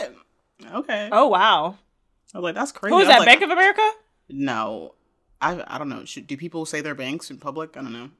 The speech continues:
Speaker 1: <laughs>
Speaker 2: Well, how they gonna find you? What?
Speaker 1: I don't
Speaker 2: Hey,
Speaker 1: know.
Speaker 2: cousin. <laughs>
Speaker 1: It's Truist.
Speaker 2: Okay.
Speaker 1: <laughs>
Speaker 2: Truist.
Speaker 1: Formerly
Speaker 2: Who the hell is that?
Speaker 1: SunTrust.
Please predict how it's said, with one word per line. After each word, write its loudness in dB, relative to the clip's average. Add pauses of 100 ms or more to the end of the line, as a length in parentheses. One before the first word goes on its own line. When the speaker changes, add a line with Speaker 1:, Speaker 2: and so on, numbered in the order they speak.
(460)
Speaker 1:
<laughs> -10 (380)
Speaker 2:
Well, -2
how 8
they 10
gonna 6
find 6
you? -2
What? 6 (160)
Speaker 1:
I 12
don't 12
Speaker 2:
Hey, 6
Speaker 1:
know. 6
Speaker 2:
cousin. 8 (800)
<laughs> -18
Speaker 1:
It's -4
Truist. -6
Speaker 2:
Okay. 10 (640)
Speaker 1:
<laughs> -6 (560)
Speaker 2:
Truist. -6
Speaker 1:
Formerly 2
Speaker 2:
Who 0
the 2
hell 6
is -6
that? 4
Speaker 1:
SunTrust. -20